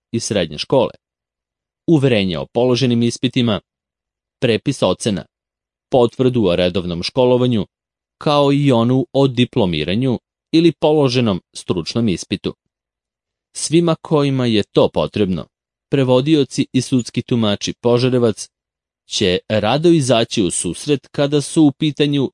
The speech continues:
i dotični poslovi vezani za razna uverenja i potvrde, poput recimo one o slobodnom bračnom stanju, bez koje nije moguće sklopiti brak sa nekim stranim državljaninom.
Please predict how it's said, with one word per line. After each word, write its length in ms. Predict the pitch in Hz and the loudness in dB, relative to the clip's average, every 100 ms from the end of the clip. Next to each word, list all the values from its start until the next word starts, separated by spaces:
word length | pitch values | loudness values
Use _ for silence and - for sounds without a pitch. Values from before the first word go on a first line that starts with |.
| - | -2
i 160 | 156 | -4
dotični 720 | 110 101 117 - 143 - 90 | -2 0 0 0 -2 -2 -6
poslovi 560 | - 107 120 - 151 147 | -4 0 -2 -2 0 0
vezani 600 | 143 143 127 131 127 117 - _ _ - | 2 0 0 -2 -2 -4 -6 _ _ -12
za 320 | 135 139 120 | -4 -2 0
razna 480 | - 160 139 120 107 | -2 0 0 0 0
uverenja 580 | 90 92 95 90 80 90 | 0 0 0 0 -2 -2
i 80 | 101 | -2
potvrde, 440 | 98 80 107 82 - _ _ _ _ _ _ _ _ _ | -2 -4 -6 -8 -16 _ _ _ _ _ _ _ _ _
poput 340 | 101 - 87 92 | 0 0 -4 -2
recimo 560 | 78 - 151 143 131 - | -4 -4 -2 0 0 -2
one 300 | 143 160 165 | -2 0 2
o 120 | 147 | 0
slobodnom 600 | 135 - 131 107 95 90 | 0 0 0 0 -2 -4
bračnom 420 | 85 85 - 113 107 | -4 -4 -4 -4 -4
stanju, 380 | - 107 104 - _ _ _ _ _ - | -2 -2 -2 -6 _ _ _ _ _ -10
bez 320 | 120 135 - | 0 0 0
koje 420 | - 143 143 107 | -2 0 0 0
nije 340 | 95 131 180 123 | 0 0 2 2
moguće 440 | 92 92 113 98 | 0 0 0 0
sklopiti 500 | - 107 98 - 85 | -2 -2 -2 -2 -4
brak 320 | 87 117 - | -2 -2 -4
sa 280 | - - 90 - | -10 -8 -8 -6
nekim 500 | 117 120 101 - 82 | -4 -2 -2 -4 -8
stranim 500 | - - 98 85 95 | -6 -4 -4 -2 -4
državljaninom. 640 | 95 107 104 101 104 95 | -4 -2 -2 -2 -2 -4